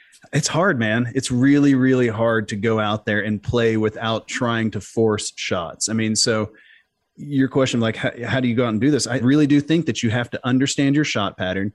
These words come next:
You do have to spend some time on Google Earth looking at the courses you're gonna play. You do just have to understand and accept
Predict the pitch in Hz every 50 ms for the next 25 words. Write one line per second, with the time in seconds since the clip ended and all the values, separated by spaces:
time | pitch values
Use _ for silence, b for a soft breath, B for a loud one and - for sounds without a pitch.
0 | b b b b b 139 135 135 127 117 110 120 131 143 139 143 135 127 - 123
1 | - - - 131 127 127 - 135 123 - - 120 120 120 120 117 117 110 98 117
2 | 120 123 120 127 120 117 110 110 113 - 110 113 113 113 - 127 123 113 - 113
3 | - - 117 117 113 - 117 110 113 117 113 120 120 127 - - 98 92 90 90
4 | 98 110 b b b b b b - 120 120 113 131 147 143 143 135 151 135 131
5 | - - 131 127 123 120 - - - 127 139 143 131 - - - 143 147 151 147
6 | - 123 113 - - - - 175 175 147 127 131 - -